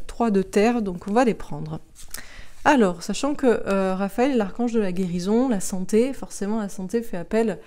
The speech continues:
eh bien, au corps, donc bon, peut-être. As, sept et huit de terre. Alors, un, sept, huit.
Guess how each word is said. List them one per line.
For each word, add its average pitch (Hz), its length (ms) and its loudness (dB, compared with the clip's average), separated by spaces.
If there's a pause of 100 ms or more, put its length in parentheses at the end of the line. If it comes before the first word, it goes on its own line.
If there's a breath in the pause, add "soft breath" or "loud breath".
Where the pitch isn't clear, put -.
(280 loud breath)
eh - 80 -2
bien, 196 160 4
au 185 100 2
corps, 214 460 2
donc 151 300 -8
bon, - 160 -8 (560)
peut-être. - 440 -6 (600 loud breath)
As, 311 520 6
sept - 520 -2
et 208 100 4
huit 233 260 2
de 226 140 4
terre. 214 420 -6 (760 loud breath)
Alors, 185 380 2 (160)
un, 254 360 6
sept, - 500 2
huit. - 480 -2